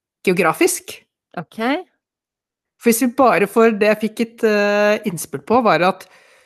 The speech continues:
Speaker 1: eh, hun er vel oppvokst, eh, i Telemarksområdet, eller altså Porsgrunn, Skien. Skien er det
Speaker 2: Mhm.
Speaker 1: vel. Eh, og der er snål, er pen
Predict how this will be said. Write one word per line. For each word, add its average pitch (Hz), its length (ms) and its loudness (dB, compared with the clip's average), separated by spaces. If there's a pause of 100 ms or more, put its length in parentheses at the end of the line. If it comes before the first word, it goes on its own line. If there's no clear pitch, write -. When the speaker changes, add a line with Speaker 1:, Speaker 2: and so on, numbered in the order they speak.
(260)
Speaker 1:
eh, 190 300 0
hun 240 240 -2
er 175 160 -2
vel 202 140 2
oppvokst, - 920 -12
eh, 190 840 0
i 185 180 -12
Telemarksområdet, 165 1120 -4
eller 170 160 -2
altså 175 160 -6
Porsgrunn, 156 580 -8
Skien. 165 460 -2 (220)
Skien 175 340 -8
er 240 160 -4
det 349 60 -10
Speaker 2:
Mhm. - 20 0
Speaker 1:
vel. 208 140 -4 (100)
Eh, 190 300 0 (760)
og 208 180 -4
der 226 360 2 (140)
er 214 260 -2
snål, 233 720 0 (800)
er 196 320 0 (880)
pen 185 580 0